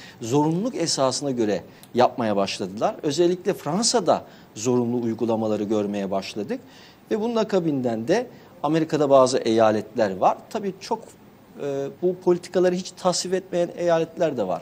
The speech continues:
Mesela Texas, Florida gibi. Ancak dünya geneline baktığımızda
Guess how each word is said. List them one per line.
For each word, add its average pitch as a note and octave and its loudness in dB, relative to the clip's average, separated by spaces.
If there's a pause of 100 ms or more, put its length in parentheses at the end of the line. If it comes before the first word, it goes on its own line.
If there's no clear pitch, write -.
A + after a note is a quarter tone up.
Mesela A2+ -2 (580)
Texas, - -2 (240)
Florida A#2 0
gibi. F#2 -4 (580)
Ancak A3+ -4
dünya G#3+ 0
geneline F#3 0
baktığımızda D3 0